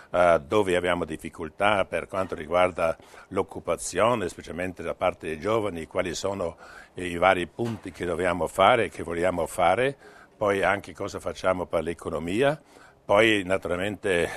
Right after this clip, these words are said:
eh, ho, ho parlato anche, eh, del settore dell'energia, specialmente cosa abbiamo fatto, cosa siamo riusciti, dove abbiamo i problemi, cosa dobbiamo fare per risolvere i problemi giudiziari attuali,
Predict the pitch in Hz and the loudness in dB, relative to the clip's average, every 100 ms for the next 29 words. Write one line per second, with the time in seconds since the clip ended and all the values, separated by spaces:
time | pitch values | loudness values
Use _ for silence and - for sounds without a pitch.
0 | - 87 87 87 82 85 82 - - 92 | -8 -2 0 2 2 -2 -4 -6 -4 -2
1 | 85 85 78 87 92 92 98 95 101 - | 0 0 0 4 4 4 4 4 4 -2
2 | 87 80 - - - - 92 90 85 90 | -4 -4 -10 -20 -20 0 6 6 6 0
3 | 85 87 - 95 92 85 82 80 80 78 | -4 -10 -6 -2 -2 -2 -4 -4 -6 -6
4 | 101 120 147 160 _ - _ 85 92 92 | -6 0 0 0 _ -20 _ -8 -4 -4
5 | 90 85 - 104 92 87 82 85 80 - | -4 -8 2 2 4 2 2 -2 -2 0
6 | 120 - 87 107 92 92 90 85 82 78 | 0 -2 -4 -2 -2 0 -2 -2 -4 -6
7 | 117 - 76 92 123 107 87 90 85 76 | -10 -14 -6 0 2 4 2 2 0 -6
8 | 82 73 101 113 101 107 98 92 82 82 | -10 -4 -2 -2 -2 0 0 0 -2 -4
9 | 80 90 95 98 82 78 95 95 90 87 | -2 0 0 -2 -6 -2 -2 0 0 0
10 | - - - - 92 85 80 92 98 95 | -4 -14 -20 -12 -6 -2 0 0 0 -2
11 | 76 82 82 - 98 95 92 80 - 73 | -6 -8 -10 -6 4 4 4 0 -2 -4
12 | 82 113 139 | -2 -2 -4